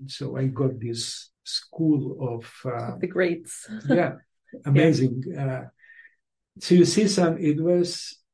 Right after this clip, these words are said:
Speaker 1: my luck to be
Speaker 2: Yeah.
Speaker 1: in this place where all these people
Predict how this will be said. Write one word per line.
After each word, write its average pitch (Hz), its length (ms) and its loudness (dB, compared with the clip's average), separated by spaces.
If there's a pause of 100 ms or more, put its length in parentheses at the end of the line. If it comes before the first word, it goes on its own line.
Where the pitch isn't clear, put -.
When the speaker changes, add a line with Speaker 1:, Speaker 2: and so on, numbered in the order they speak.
(200)
Speaker 1:
my 156 180 -2
luck 180 500 -4 (240)
to 139 140 -6
be 147 220 2
Speaker 2:
Yeah. 147 100 2
Speaker 1:
in 135 80 2
this 139 240 -2
place 147 340 -4
where 139 160 -4
all 143 240 -2
these - 540 -6 (260)
people 160 360 -2